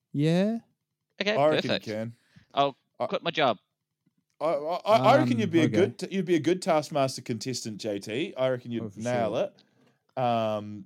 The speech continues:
Speaker 3: don't quit your job yet, but in, in the future. Um,
Speaker 2: Oh, well, my,
Speaker 3: but
Speaker 2: that's good 'cause my, my main job's bass hunting, so, uh,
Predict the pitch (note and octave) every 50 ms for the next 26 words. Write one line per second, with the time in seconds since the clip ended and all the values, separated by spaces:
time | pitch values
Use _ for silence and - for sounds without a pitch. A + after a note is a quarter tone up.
0 | A2 - D#3+ D#3+ D#3 - - F3+ B2+ C3+ B2+ A#2+ C3+ B2+ A#2+ G#2 A2 B2 B2+ D3+
1 | - - A#2+ B2 B2 A2 A#2+ A#2 B2 A#2+ A#2 A#2+ C3 B2+ A#2+ - - A#2+ B2+ B2
2 | - - C#3 D3+ F#3 F3+ - - C3+ C3 C3 B2 A#2+ A#2 A#2 C3+ B2 A#2 A#2 A#2
3 | A#2+ C3 B2 A#2+ B2+ - - C#3 C3+ - - B2+ A#2 - B2 B2 B2+ B2+ B2 B2
4 | - C3+ C3 B2+ C3 B2+ A#2+ - A#2 G#2 G2 - - A2 A2 - - A2 G2+ -
5 | - A2 G#2+ G2+ - - - G#2 G2+ G#2